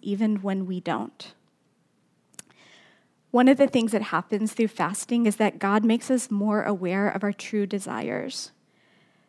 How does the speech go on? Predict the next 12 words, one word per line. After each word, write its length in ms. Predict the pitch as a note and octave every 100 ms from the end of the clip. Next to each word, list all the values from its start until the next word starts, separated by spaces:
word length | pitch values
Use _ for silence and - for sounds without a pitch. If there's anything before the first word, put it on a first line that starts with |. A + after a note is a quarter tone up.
| _ _ _ _
because 280 | G#3+ A#3 A3
we 80 | A3+
often 320 | G#3+ A#3+ C4+
try 180 | - A3
to 100 | G#3
satisfy 580 | - G3+ G3 G3+ - G#3
those 240 | G3+ F3+
longings 560 | F#3+ F3+ F#3+ G#3+ G#3 G3+
with 120 | G3+
things 340 | - G#3 G3+
that 220 | - F#3+ -
don't 260 | G3 G3